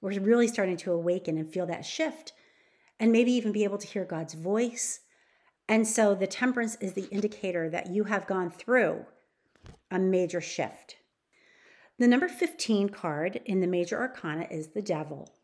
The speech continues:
which you can really put in there, the Devil slash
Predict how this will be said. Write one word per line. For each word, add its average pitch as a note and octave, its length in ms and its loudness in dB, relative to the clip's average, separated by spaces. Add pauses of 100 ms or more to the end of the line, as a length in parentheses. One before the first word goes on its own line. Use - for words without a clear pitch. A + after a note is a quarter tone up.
(300)
which A#3 460 2 (180)
you A#3+ 140 4
can A#3+ 240 0
really C4+ 380 2
put C4 280 -2
in G3+ 160 -2
there, C4+ 380 -2 (880)
the G3+ 140 0
Devil G#3 640 2
slash F#3+ 600 -2